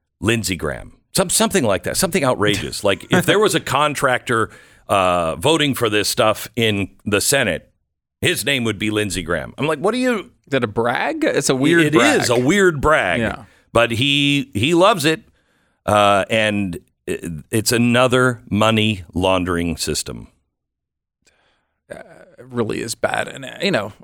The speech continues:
Speaker 2: of course, it also, it's not a money, a money laundering system is bad.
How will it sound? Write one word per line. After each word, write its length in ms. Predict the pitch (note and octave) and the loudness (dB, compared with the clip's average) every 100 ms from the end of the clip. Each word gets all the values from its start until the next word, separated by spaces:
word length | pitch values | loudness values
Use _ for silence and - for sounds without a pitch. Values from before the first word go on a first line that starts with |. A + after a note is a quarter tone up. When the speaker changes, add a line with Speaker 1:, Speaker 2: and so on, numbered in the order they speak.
| _ | _
Speaker 2:
of 80 | |
course, 400 | - F#3+ A#2 - - - | 0 2 2 0 -2 0
it 80 | C3+ | 2
also, 400 | D#3 - B2 A2 - - _ | 2 2 2 0 -4 -14 _
it's 180 | C#3 | -2
not 100 | G#3 | 2
a 60 | F3 | 2
money, 320 | A2+ A2 G#2+ - - - | 2 0 -2 -6 -18 -4
a 100 | C#3 | 0
money 220 | F#3+ C4 | 2 2
laundering 340 | F#3+ D#3+ B2 G#2+ | 2 2 0 0
system 360 | A2 - F#2+ | -2 -2 -4
is 100 | F#2 | -4
bad. 300 | - - - | -4 -6 -8